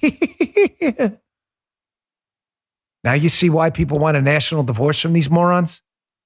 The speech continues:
I don't agree with it, but I get it. Oh, I got more. I'm gonna tell you what inspired me to talk about this today. A story, <laughs> it really made me laugh yesterday.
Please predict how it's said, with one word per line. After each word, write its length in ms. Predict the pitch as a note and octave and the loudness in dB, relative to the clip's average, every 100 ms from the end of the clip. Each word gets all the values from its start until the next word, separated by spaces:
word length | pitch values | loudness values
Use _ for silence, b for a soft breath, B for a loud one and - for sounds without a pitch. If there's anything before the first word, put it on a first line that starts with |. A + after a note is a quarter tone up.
| _ | _
I 60 | G2+ | -8
don't 120 | A#2+ | -2
agree 280 | D3+ D3 F3 | -2 0 2
with 160 | D3+ A2+ | 2 -2
it, 140 | G2+ - _ _ _ _ _ | -6 -14 _ _ _ _ _
but 120 | - | -16
I 120 | - | -16
get 180 | - - | -14 -14
it. 100 | - _ _ _ _ _ _ - | -16 _ _ _ _ _ _ -4
Oh, 80 | D3+ | -2
I 80 | |
got 180 | A3 G3+ | 0 0
more. 240 | D3+ D3+ A2 | 0 0 -2
I'm 80 | |
gonna 160 | A2 B2+ | -6 -8
tell 180 | A2+ C#3 | -4 -2
you 120 | C#3 | 0
what 120 | B2 | -2
inspired 440 | G#2+ - B2 A#2+ A2+ | -6 -6 -2 -2 -4
me 80 | |
to 80 | G#2 | -8
talk 220 | F#2 G#2+ | -8 -8
about 200 | G2 F#2 | -6 -10
this 160 | F#2 - | -12 -16
today. 240 | F#2+ E2 D2+ _ _ _ _ _ _ _ - | -16 -18 -20 _ _ _ _ _ _ _ -6
A 40 | |
story, 400 | - - C#3+ A2+ - | -2 0 -2 -4 -12
<laughs> 120 | _ | _
it 100 | C#3+ - | -4 -2
really 300 | C3+ C#3 C3 | -2 -2 -2
made 200 | C#3 C3+ | -2 -2
me 120 | B2+ | -2
laugh 260 | B2 B2+ | -4 -4
yesterday. 300 | A#2+ G#2 G2 | -6 -10 -12